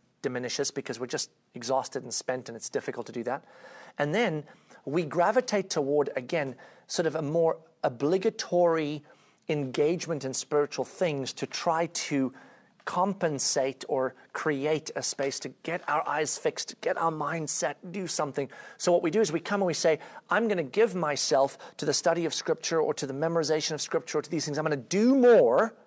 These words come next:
and then hopefully out of that, the fruit will be greater well-being."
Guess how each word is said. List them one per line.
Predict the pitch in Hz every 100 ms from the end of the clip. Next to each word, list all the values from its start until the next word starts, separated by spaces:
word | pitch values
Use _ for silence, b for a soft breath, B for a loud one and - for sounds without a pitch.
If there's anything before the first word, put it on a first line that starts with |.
| _ B B B B B _ _ _ _ _ _
and | 156
then | 175
hopefully | 156 196 - 196
out | 165 165
of | 156
that, | 143 143 -
the | 160 156
fruit | 135 180 175 165
will |
be | 143 147 143 - -
greater | 143 135 123
well-being." | 123 120 127 135